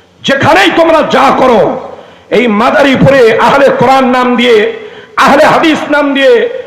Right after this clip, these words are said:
হিজবুত তাওহীদ নাম দিয়ে, বাতিল ফরকা নাম দিয়ে আমাদের মধ্যে বিবাদ সৃষ্টি করে ইহুদি নাসারাদের উদ্দেশ্যকে বাস্তবায়ন করার জন্য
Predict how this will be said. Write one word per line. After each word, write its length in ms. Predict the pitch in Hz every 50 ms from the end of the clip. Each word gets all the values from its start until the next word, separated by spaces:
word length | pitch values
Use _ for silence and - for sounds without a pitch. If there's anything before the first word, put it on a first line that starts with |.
| - - -
হিজবুত 400 | - 330 294 196 202 330 320 - -
তাওহীদ 340 | - 330 339 - - 339 339 339 330
নাম 160 | 330 330 311
দিয়ে, 480 | 330 330 311 302 294 277 - - - - - - - - -
বাতিল 420 | 151 302 349 330 - 381 339 311 -
ফরকা 400 | - - 339 330 330 349 330 330
নাম 220 | 320 320 311 302
দিয়ে 380 | 311 302 294 277 233 180 160 - - - - - -
আমাদের 420 | - 208 254 254 247 247 247 233 233
মধ্যে 240 | 254 - 175 202
বিবাদ 520 | 202 190 254 277 320 311 302 - - - -
সৃষ্টি 260 | 320 - - - 294
করে 360 | 262 269 269 277 269 - - - - - - - - -
ইহুদি 360 | - 294 302 349 349 330 320
নাসারাদের 560 | 330 311 - - 330 330 330 302 330 294 294
উদ্দেশ্যকে 640 | 302 381 - - - - 392 - - - 294 330 302
বাস্তবায়ন 580 | 330 349 - - - 320 330 330 320 311 294 -
করার 320 | - 294 294 277 277 -
জন্য 240 | - 277 277 269